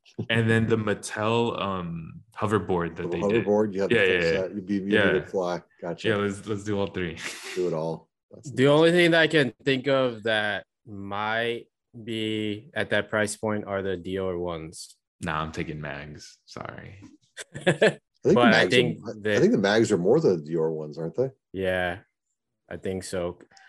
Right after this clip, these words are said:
Speaker 3: I mean, I haven't checked the price of Dior ones, but last time I checked, they were at, like, fifteen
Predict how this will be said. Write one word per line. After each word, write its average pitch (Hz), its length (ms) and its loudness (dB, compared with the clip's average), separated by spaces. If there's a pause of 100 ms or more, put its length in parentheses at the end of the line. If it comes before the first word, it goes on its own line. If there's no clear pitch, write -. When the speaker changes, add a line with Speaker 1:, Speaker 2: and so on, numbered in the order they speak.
(120)
Speaker 3:
I 117 60 -4
mean, 113 340 2
I 107 160 -2
haven't 120 200 2
checked - 260 -2
the 110 80 -4
price 104 260 -2
of 95 120 -4
Dior 92 280 -4
ones, 87 380 -6
but 78 240 -6
last 87 220 -4
time 87 120 -8
I 82 80 -6
checked, 80 280 -8
they 85 80 -6
were 82 120 -4
at, 76 200 -8
like, 73 180 -12
fifteen 80 720 -12